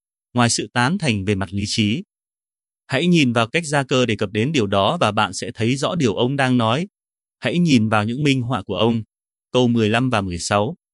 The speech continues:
"Ví thử có anh em hoặc chị em nào không quần áo mặc, thiếu của ăn uống hàng ngày, mà một kẻ trong anh em nói với họ rằng,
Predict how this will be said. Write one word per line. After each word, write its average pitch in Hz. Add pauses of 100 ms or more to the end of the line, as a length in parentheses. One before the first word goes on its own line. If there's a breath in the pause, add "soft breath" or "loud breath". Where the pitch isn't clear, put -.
(360)
"Ví 135
thử 151
có 120
anh 160
em 156
hoặc 127
chị 131
em 143
nào 113
không 160
quần 117
áo 101
mặc, 165 (380)
thiếu 131
của 104
ăn 117
uống 123
hàng 117
ngày, 104 (580)
mà 110
một 117
kẻ 113
trong 151
anh 131
em 131
nói 117
với 151
họ 123
rằng, 98